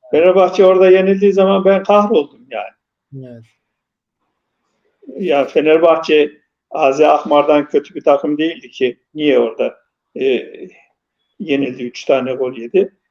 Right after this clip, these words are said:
Speaker 2: Tabii bu da, e, Fenerbahçe'yi oynatan teknik direktörü, teknik heyete bağlı bir, bir şeydi yani. Siz
Speaker 1: Evet.
Speaker 2: koşmazsanız, topu kovalamazsınız, top bana gelsin diye beklersiniz. Elini oldurmuyor ki, koşuyor.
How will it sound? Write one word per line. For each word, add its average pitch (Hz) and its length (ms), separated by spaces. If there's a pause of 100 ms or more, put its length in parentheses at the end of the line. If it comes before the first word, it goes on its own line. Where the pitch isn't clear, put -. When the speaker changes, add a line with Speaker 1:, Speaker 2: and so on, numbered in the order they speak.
(180)
Speaker 2:
Tabii 175 320
bu 180 100
da, 175 220 (340)
e, 165 360 (720)
Fenerbahçe'yi 156 800
oynatan 160 680 (520)
teknik 165 440
direktörü, 147 560
teknik 156 380
heyete 156 380
bağlı 131 340
bir, 302 280
bir - 200
şeydi 262 420
yani. 113 320 (460)
Siz 143 220
Speaker 1:
Evet. 131 100
Speaker 2:
koşmazsanız, 156 720
topu - 300
kovalamazsınız, 147 920 (300)
top 165 240
bana 160 220
gelsin 156 380
diye 156 200
beklersiniz. 147 800 (280)
Elini 151 320
oldurmuyor 180 560
ki, 143 140
koşuyor. - 520